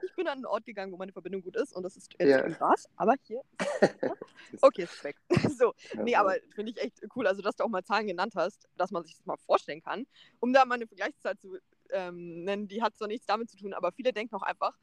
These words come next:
Speaker 1: glaub ich, dass Fitnessstudio-Geräte richtig günstig sind, ne?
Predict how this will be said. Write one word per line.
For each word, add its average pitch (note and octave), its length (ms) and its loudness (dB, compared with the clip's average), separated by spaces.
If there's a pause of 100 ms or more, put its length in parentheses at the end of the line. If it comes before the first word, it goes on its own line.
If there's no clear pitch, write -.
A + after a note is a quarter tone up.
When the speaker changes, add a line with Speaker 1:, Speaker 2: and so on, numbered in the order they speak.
(220)
Speaker 1:
glaub F#3+ 180 4
ich, A3+ 60 -6
dass - 240 -10
Fitnessstudio-Geräte G3+ 1500 -2 (340)
richtig - 280 -6
günstig A3+ 380 2
sind, D#3+ 160 -6
ne? G#3 160 2